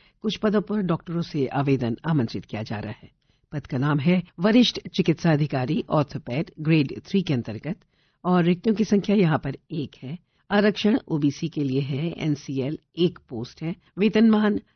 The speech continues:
पचास हजार से एक लाख साठ हजार तक।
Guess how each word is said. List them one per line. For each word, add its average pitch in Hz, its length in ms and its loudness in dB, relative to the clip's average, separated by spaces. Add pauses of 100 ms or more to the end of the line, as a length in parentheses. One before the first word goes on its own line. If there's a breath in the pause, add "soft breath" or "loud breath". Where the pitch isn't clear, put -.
(180)
पचास 196 380 2
हजार 143 440 2 (300)
से 170 160 2 (440)
एक 208 220 0
लाख 175 440 2 (460)
साठ - 400 -2
हजार 95 260 -4 (100)
तक। - 240 -8